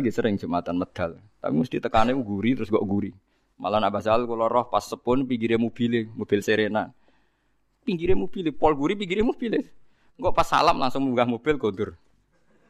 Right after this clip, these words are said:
Lah iso bayangno imame udah murid T K B tau ngaji kok meriang lho.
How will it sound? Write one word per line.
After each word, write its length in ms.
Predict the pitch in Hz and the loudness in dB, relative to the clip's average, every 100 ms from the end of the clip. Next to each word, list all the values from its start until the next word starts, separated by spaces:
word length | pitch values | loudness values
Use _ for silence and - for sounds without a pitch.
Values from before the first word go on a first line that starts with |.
| _ _ _ - - | _ _ _ -20 -18
Lah 140 | 87 101 | -6 0
iso 160 | 117 156 | 0 2
bayangno 400 | 151 165 170 180 | 4 4 4 0
imame 480 | 185 185 180 196 | 0 2 2 0
udah 120 | 208 170 | 0 0
murid 220 | 165 170 | 0 0
T 100 | 170 | 2
K 60 | 170 160 | 4 4
B 20 | 185 | 2
tau 160 | 175 170 | 0 0
ngaji 280 | 175 160 - | 0 -2 0
kok 140 | - 135 | 0 0
meriang 400 | 147 175 131 98 | -2 -2 -2 -4
lho. 120 | - | -12